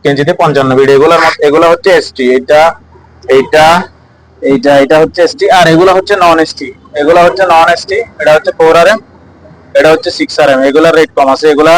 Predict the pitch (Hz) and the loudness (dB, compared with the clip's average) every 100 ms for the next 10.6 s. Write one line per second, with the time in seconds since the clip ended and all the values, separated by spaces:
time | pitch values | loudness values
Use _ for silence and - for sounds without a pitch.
0 | 175 160 165 156 165 170 165 180 170 160 | 0 -2 -4 -2 -2 0 -2 0 0 0
1 | 147 143 127 127 123 117 - 143 147 143 | -2 -2 -2 -2 -4 -4 -4 -2 0 0
2 | 156 143 160 151 - - - - - - | -2 -2 -2 0 0 -2 -10 -20 -20 -20
3 | - 415 381 160 151 165 156 139 123 - | -16 -14 -6 -2 0 0 0 -2 -2 -6
4 | - 143 147 160 160 185 226 - - - | -6 -2 2 0 0 0 -2 -4 -18 -20
5 | - - - - - - - 156 - 175 | -20 -20 -20 -20 -20 -10 -2 -2 0 0
6 | 170 156 147 139 139 123 - _ _ _ | 2 2 0 -2 -4 -6 -14 _ _ _
7 | - 147 135 151 156 156 151 151 151 147 | -10 -8 -6 -6 -6 -4 -6 -4 -4 -4
8 | 143 156 160 147 143 147 156 151 147 139 | -6 -4 -2 -4 -6 -8 -6 -4 -4 -6
9 | - 147 165 156 - 165 160 151 156 151 | -6 -4 -4 -6 -6 -4 -2 -2 -2 -4
10 | 147 151 156 156 151 | -4 -4 -4 -4 -4